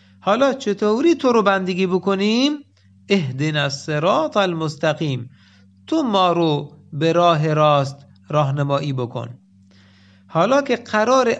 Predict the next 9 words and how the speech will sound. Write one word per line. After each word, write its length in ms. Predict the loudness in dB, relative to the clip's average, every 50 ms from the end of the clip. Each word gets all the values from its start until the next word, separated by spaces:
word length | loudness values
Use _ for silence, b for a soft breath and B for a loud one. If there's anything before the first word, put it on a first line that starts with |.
| -6 -4 -2
الله 540 | 0 0 0 -2 0 2 2 2 2 2
رو 100 | 0 0
بندگی 440 | 2 2 0 0 0 -2 -2 0 0
بکنیم، 600 | 0 0 -2 0 0 0 0 2 0 0 0 -2 -4 -8 b b b b b b b b _ -10
پس 320 | -8 -6 -6 -6 -8 -14 -16
چه 160 | -10 -8 -6 -2
بهتر 480 | -2 -2 -2 -4 -4 -4 -2 -2 -2
که 220 | -4 -6 -6 -8 -8
خودش 760 | -8 -10 -14 -6 -2 -2 2 4 4 4 2 0 -4 -10